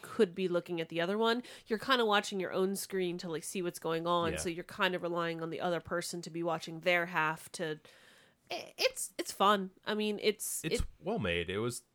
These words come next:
Speaker 2: I
Speaker 1: I was
Speaker 2: don't
Speaker 1: gonna
Speaker 2: know.
Speaker 1: say, how much was it? Was it
Speaker 2: Thirty bucks?
Speaker 1: thirty? So yeah, I
Speaker 2: Yeah.
Speaker 1: think it was, it
Speaker 2: So
Speaker 1: was worth, like, a,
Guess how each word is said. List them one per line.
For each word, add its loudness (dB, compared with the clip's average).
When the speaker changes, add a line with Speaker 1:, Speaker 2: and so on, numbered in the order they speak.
Speaker 2:
I 0
Speaker 1:
I 0
was 4
Speaker 2:
don't -2
Speaker 1:
gonna 0
Speaker 2:
know. 4
Speaker 1:
say, -4
how -2
much -4
was -4
it? -2
Was -6
it -2
Speaker 2:
Thirty 2
bucks? -6
Speaker 1:
thirty? 2
So 0
yeah, 4
I 6
Speaker 2:
Yeah. 6
Speaker 1:
think 0
it 2
was, 0
it -4
Speaker 2:
So 6
Speaker 1:
was -
worth, 0
like, -2
a, -4